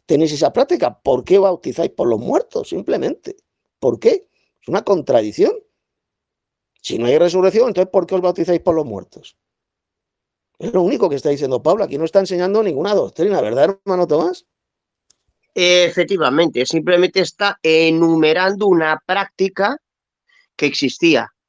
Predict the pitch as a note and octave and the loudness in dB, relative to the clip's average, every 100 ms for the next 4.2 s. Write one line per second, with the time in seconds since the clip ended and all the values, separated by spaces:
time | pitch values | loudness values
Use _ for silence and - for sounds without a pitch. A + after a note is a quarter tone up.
0 | _ - C#3+ D3 D#3 F3 D#3 D#3+ D3 F3 | _ 0 0 2 -2 -2 0 0 0 0
1 | F3+ - D#3+ D#3 F3+ F3 D3 - C3+ C3 | 0 -2 -4 0 -2 0 -2 -2 -6 -2
2 | C#3+ C3+ C#3 - G#3 G3+ - C4 - - | 0 2 2 0 -4 -4 -6 -8 -8 -14
3 | _ _ _ _ _ - - D3+ F3 F3+ | _ _ _ _ _ -14 -4 0 2 2
4 | G3 G3+ | 2 0